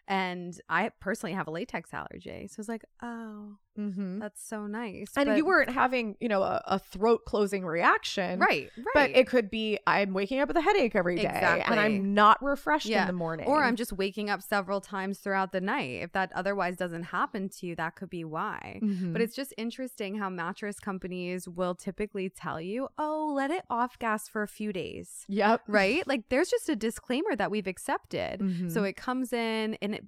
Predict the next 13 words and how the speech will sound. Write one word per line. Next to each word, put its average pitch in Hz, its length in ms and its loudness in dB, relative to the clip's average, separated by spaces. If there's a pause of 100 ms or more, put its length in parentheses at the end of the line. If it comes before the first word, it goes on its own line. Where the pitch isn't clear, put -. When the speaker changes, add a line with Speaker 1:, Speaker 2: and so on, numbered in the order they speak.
Speaker 1:
if 208 160 -4
your 208 120 -2
windows 220 360 -2
are 220 80 0
closed 214 480 0
or 202 80 -2
something 208 260 -4
like 190 120 -6
that, 214 200 0
you 214 160 -4
will 277 180 -2
smell 202 720 -2
that 175 200 2